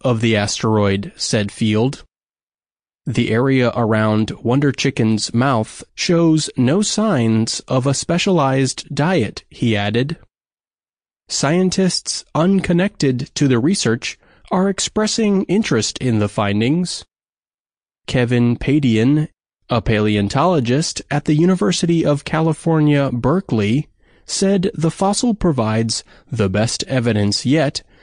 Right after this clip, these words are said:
of when and how the earliest ancestors of today's birds evolved. Genetic studies have suggested that those ancestors appeared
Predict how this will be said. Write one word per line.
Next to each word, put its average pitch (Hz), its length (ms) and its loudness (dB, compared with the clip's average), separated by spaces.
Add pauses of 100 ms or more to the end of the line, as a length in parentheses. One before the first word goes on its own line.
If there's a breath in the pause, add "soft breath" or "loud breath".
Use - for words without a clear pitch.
(180 soft breath)
of 135 280 0
when 190 480 2 (100)
and 160 240 2
how 127 640 0
the 139 220 2
earliest 208 540 0
ancestors 127 840 0
of 127 280 -2
today's 104 460 0
birds 143 680 0 (160)
evolved. 170 720 0 (1120)
Genetic 104 500 0
studies 127 640 0
have 127 240 -2
suggested 120 800 -2
that 127 200 0
those 170 480 2
ancestors 135 1000 0
appeared 202 680 0